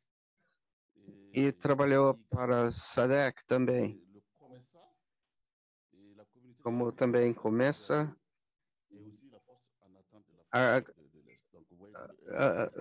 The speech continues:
e, e também a força, as forças de paz africanas. Ela já trabalhou com todos os grandes órgãos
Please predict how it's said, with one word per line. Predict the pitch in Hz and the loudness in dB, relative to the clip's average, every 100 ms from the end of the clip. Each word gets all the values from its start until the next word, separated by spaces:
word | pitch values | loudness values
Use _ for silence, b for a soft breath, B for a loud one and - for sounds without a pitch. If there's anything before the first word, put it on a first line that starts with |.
| 73 64 | -10 -8
e, | 78 67 76 135 131 127 - 139 | -8 -8 -2 2 4 4 2 0
e | |
também | 135 139 135 139 139 131 - | 2 4 4 4 2 0 -2
a | 131 123 | -2 -2
força, | - 147 135 127 - 143 135 131 110 117 B B _ _ - | -2 -2 0 -2 -2 0 0 -4 -18 -20 B B _ _ -8
as | 131 | -6
forças | - 143 - 135 | -4 -4 -2 0
de | 143 | 0
paz | 131 127 120 123 - - - | 2 2 2 0 -2 -8 -6
africanas. | 127 120 127 127 120 113 113 | -4 0 2 4 6 4 4
Ela | 123 120 | 2 0
já | 117 117 | 0 0
trabalhou | 131 127 127 123 123 | 0 0 0 0 0
com | 127 | 0
todos | 117 147 123 | 0 -2 -2
os | 123 123 | -6 -4
grandes | 123 123 120 117 | 0 0 0 -2
órgãos | 120 120 127 131 131 127 117 | 0 0 0 0 0 0 -4